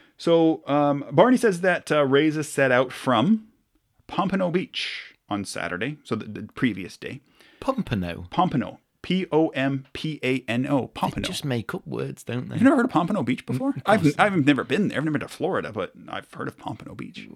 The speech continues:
Speaker 2: It's
Speaker 1: Get on the map.
Speaker 2: Yeah, I'll put, I'll put it on the map next to Skegness and Filey. <laughs>
Speaker 1: Ah,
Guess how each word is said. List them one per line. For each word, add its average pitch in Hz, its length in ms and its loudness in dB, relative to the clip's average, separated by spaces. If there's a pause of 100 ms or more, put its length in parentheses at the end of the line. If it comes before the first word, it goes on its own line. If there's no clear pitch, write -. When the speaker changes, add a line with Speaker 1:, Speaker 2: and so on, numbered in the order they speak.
(140)
Speaker 2:
It's - 180 -14 (300)
Speaker 1:
Get - 140 -16
on - 60 -20
the - 100 -14
map. - 100 -16
Speaker 2:
Yeah, 151 220 2
I'll 131 80 4
put, 180 220 -4
I'll 131 100 4
put 165 120 4
it 165 40 4
on 156 100 2
the 147 60 0
map 131 240 0
next 123 240 -4
to 127 60 -2
Skegness 117 760 -2 (180)
and 95 100 -12
Filey. 107 680 -2
<laughs> - 560 -18 (640)
Speaker 1:
Ah, 110 480 -6